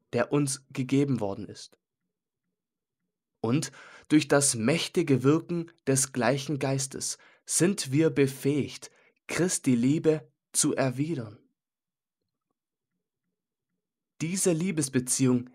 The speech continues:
ist gewiss ein tiefes und herrliches Geheimnis.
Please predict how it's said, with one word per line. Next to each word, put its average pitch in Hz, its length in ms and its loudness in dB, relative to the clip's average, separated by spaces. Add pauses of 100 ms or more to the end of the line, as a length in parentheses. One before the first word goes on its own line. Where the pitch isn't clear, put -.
(100)
ist - 400 0
gewiss 156 560 0 (480)
ein 107 320 -4
tiefes - 720 -4 (280)
und 110 300 -4
herrliches 143 680 0
Geheimnis. 127 840 -6